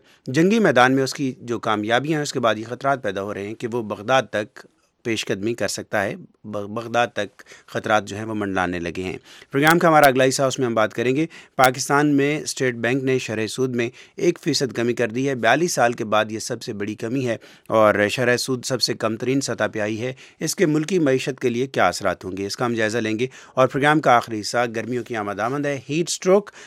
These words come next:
یعنی سورج کی تپش کی وجہ سے بھارت، اس کے اندر، اس کی دو ریاستوں کے اندر پچھلے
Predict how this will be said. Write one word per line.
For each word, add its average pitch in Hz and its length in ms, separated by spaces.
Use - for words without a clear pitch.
یعنی 131 420
سورج 180 580
کی 170 100
تپش 175 420
کی 165 100
وجہ 123 220
سے 170 200
بھارت، 135 540
اس 131 160
کے 147 120
اندر، 135 240
اس 135 100
کی 131 100
دو 117 140
ریاستوں 110 340
کے 120 120
اندر 117 160
پچھلے 117 380